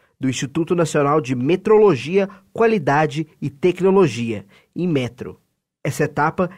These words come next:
é mais uma condição para a realização de teste em humanos. Além de toda a segurança no processo de testagens, os cientistas garantem que o retorno com a Spintec é bem efetivo, uma solução contra a covid dezenove mais barata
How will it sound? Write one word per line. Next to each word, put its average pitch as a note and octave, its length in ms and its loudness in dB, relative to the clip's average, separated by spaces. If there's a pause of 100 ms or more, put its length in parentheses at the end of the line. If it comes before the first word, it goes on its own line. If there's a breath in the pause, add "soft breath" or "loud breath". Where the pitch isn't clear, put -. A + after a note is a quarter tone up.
(140 loud breath)
é F#3+ 60 -4
mais A3+ 320 2
uma A3+ 160 2
condição E3+ 480 0
para E3+ 160 2
a - 20 2
realização E3+ 560 0
de D#3+ 100 -4
teste C#3+ 380 -2
em F#3 60 0
humanos. C3+ 540 -6 (340 soft breath)
Além B2+ 280 -2
de A#2+ 100 -6
toda D3 200 0
a - 20 -6
segurança C#3 520 -2
no C3 80 -2
processo C#3 520 -4
de - 100 -12
testagens, E3 720 -2 (140 soft breath)
os G#3+ 80 -14
cientistas G#3 640 0
garantem E3+ 560 2
que E3 100 -4
o D#3 40 2
retorno D3+ 440 0
com D#3 180 -2
a D#3 40 4
Spintec D#3+ 760 -2 (220 loud breath)
é E3 60 -2
bem C#3 320 0
efetivo, B2 640 -4 (180 soft breath)
uma C#3 140 -8
solução C#3 420 -4
contra D3+ 300 -2
a - 20 -6
covid D#3+ 320 2
dezenove D#3 640 0 (240 loud breath)
mais D#3+ 360 0
barata F#3+ 580 2